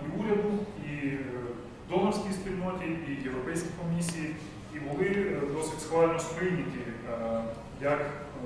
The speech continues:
в принципі, дороговкази на майбутні, е, реформи. І, зокрема, е, наші висновки, е, вплинули на зміст підготовки, е,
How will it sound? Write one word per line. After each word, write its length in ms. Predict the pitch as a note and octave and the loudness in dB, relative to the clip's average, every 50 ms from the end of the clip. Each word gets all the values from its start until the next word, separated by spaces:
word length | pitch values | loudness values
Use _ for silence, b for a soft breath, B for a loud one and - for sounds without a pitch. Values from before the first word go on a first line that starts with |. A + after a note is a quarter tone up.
| A#2+ A#2+ | -6 -6
в 120 | A#2+ - | -8 -8
принципі, 300 | C3+ C3+ C3+ - - - - C#3 | -6 -6 -6 -6 -8 -8 -6 -4
дороговкази 640 | C#3 C#3+ D3 D3+ D#3 - - F3+ F3+ F3 - - C3+ C3 - - - - - - | -2 0 0 0 0 2 4 6 8 8 8 6 4 2 2 0 -2 -6 -6 -4
на 60 | C#3+ D3 | -2 0
майбутні, 380 | D3 D3 D3 C#3+ D3 C#3+ D3 C#3+ | 0 0 0 -2 -2 -4 -2 -2
е, 100 | C#3 C#3 C#3+ - C3+ C3 B2+ B2 B2 B2 B2 A#2+ A#2+ A#2+ A#2+ A#2+ A#2+ A#2 C3+ | -4 -4 -4 -4 -6 -4 -2 -2 0 0 2 2 2 2 0 0 -2 -2 -2
реформи. 360 | C3+ - - C#3 B2+ A#2+ - - - - - - - - - - - - - - - - - - D#3+ D#3+ D#3+ | -2 -2 0 0 0 0 -2 -4 -6 -8 -10 -10 -12 -12 -12 -12 -12 -12 -12 -12 -12 -12 -10 -8 -8 -6 -4
І, 140 | D#3+ D#3+ D#3 D#3 D3+ - D3+ - - - - - - - - - - - - - | -2 -2 0 -2 -2 -4 -6 -8 -8 -10 -10 -12 -12 -12 -12 -12 -12 -12 -8 -4
зокрема, 640 | C#3+ E3 D#3+ E3 F3+ E3+ - G#3+ A#3 - - - - - - - - - - - - - - - - - - - - - - - - - - - - - C#3+ C#3 | 0 0 2 2 2 4 6 6 6 6 4 0 -2 -4 -6 -8 -10 -10 -12 -12 -12 -12 -12 -14 -14 -14 -14 -14 -14 -14 -14 -14 -14 -14 -14 -12 -12 -10 -8 -6
е, 40 | C3+ B2+ B2 A#2+ A#2 A#2 A#2 A#2 A#2+ - - - C3 C#3 | -4 -4 -2 -2 -2 -2 -2 -4 -6 -8 -8 -8 -4 -2
наші 240 | C#3+ C#3+ C#3+ C#3 - - - | 0 0 0 0 -2 -2 0
висновки, 420 | - A3+ - G3 F3 - - F3+ F3 | 0 0 0 -2 -2 -4 -4 -2 -2
е, 200 | E3+ D#3+ D#3+ C3+ B2+ B2 B2 A#2+ A#2+ A#2+ A#2+ A#2+ A#2 A#2 A#2 A#2 | 0 0 0 0 -2 -2 -2 0 0 2 2 2 0 -2 -4 -6
вплинули 540 | - - - D#3 F3 F#3+ G3 F#3+ F3+ E3 D#3+ C#3 | -8 -8 -6 -2 0 2 4 4 4 4 4 2
на 100 | C3+ - | 2 0
зміст 380 | - C#3 - - - - - - - - - - - - - - | 0 0 -2 -2 -2 -2 -4 -6 -10 -12 -12 -12 -14 -14 -12 -10
підготовки, 580 | - C3+ C3+ C3+ C3+ - D#3 D#3+ D#3+ E3 D#3+ D3+ | -8 -6 -4 -2 -2 0 0 2 2 0 0 -2
е, 220 | C#3+ C#3 C#3 - | -2 -2 -2 -2